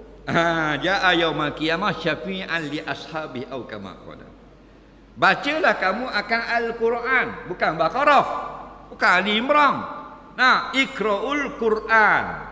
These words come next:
Al-Quran tu mushaf tiga puluh juzuk. Mana-mana surah, dari seratus empat belas surah, dari Fatihah sampai surah An-Nas,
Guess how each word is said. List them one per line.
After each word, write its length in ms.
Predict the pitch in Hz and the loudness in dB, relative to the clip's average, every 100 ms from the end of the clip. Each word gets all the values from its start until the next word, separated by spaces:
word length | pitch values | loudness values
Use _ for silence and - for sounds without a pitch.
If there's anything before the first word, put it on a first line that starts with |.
| - | -8
Al-Quran 640 | - 185 175 185 202 190 180 | 0 0 2 2 2 2 0
tu 160 | 240 | 0
mushaf 480 | 208 202 165 240 240 | -4 -4 -2 0 0
tiga 240 | 240 202 220 | -2 0 2
puluh 240 | 220 220 | 4 2
juzuk. 320 | 220 185 165 | 2 0 0
Mana-mana 640 | 160 190 202 196 208 233 208 | 0 2 2 2 0 0 -4
surah, 640 | 220 226 233 - - 127 | -2 0 0 -2 -6 2
dari 160 | 175 190 | 2 2
seratus 400 | 202 208 214 196 | 0 0 2 0
empat 140 | 190 | 0
belas 160 | 190 165 | 2 2
surah, 560 | 202 226 285 262 - | 2 2 2 0 -4
dari 240 | - 175 196 | 0 2 2
Fatihah 560 | 190 190 208 202 220 | -2 0 2 2 2
sampai 320 | 202 190 190 185 | 0 0 0 0
surah 240 | 196 180 | -2 -2
An-Nas, 480 | 170 165 214 269 | -2 0 2 2